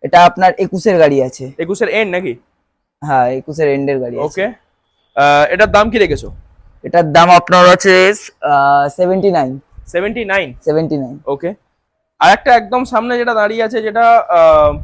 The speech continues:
Speaker 2: ক্রাশ তো অবশ্যই এবং, আহ, খুব একটা, আহ, ফেমাস, ফেমাস বাইক।
Speaker 1: হুম।
Speaker 2: এনএস।
Speaker 1: এনএস।
Speaker 2: এটা এনএস কি?
Speaker 1: এনএস
Speaker 2: ওয়ান টোয়েন্টি ফাইভ?
Speaker 1: ওয়ান টোয়েন্টি ফাইভ।
Speaker 2: কন্ডিশনটা সবার আগে
Speaker 1: বাইশের
Speaker 2: দেখাতে
Speaker 1: গাড়ি
Speaker 2: বলবো।
Speaker 1: আছে।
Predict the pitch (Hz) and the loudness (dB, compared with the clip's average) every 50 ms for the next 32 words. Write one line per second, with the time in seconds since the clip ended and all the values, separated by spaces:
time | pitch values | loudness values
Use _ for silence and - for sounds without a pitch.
0 | - - - 160 143 160 - - - 233 214 202 202 220 214 - - 202 220 - | -14 -8 -4 -2 -2 -2 -2 -4 -4 -2 -2 0 0 -2 -4 -4 -6 -6 -6 -8
1 | - - _ 156 170 196 202 220 220 214 - 147 151 147 143 143 143 143 - - | -14 -12 _ -2 0 2 2 2 0 -6 -4 -2 0 2 2 2 0 -2 -4 -4
2 | 180 208 208 208 - 220 226 226 226 214 - - 151 151 147 143 - - 190 202 | -2 -2 -2 0 2 4 6 6 4 4 0 -4 -4 -4 -4 -4 -6 -6 -2 0
3 | 226 208 165 - - - - _ 170 180 202 208 175 165 147 117 113 - - - | 0 0 0 -2 -8 -12 -14 _ -6 -4 -4 -4 -4 -6 -8 -8 -8 -12 -18 -12
4 | - - 269 139 135 139 - - - - 170 190 180 156 151 - - - _ _ | -8 -6 -6 -6 -6 -8 -10 -12 -8 -6 -4 -2 -2 -2 -4 -6 -12 -16 _ _
5 | - 165 165 147 123 - - - - - 165 185 190 185 202 220 208 - - 180 | -6 -4 -4 -4 -6 -8 -12 -20 -14 -8 -4 -2 -2 0 -2 -4 -6 -4 -6 -4
6 | 170 190 190 208 202 202 202 202 - 165 165 180 180 175 180 170 151 156 143 147 | -2 0 -2 0 -2 -4 -4 -2 0 0 2 2 2 0 -2 -2 -4 -4 -6 -4
7 | 127 127 - - 160 160 175 202 - - 156 151 165 165 196 208 208 - - 196 | -4 -4 -4 -4 -6 -6 -6 -6 -2 0 2 2 2 2 0 0 0 0 0 -2
8 | 196 196 190 165 143 120 - 123 123 - | -2 -2 -4 -6 -8 -10 -12 -16 -18 -20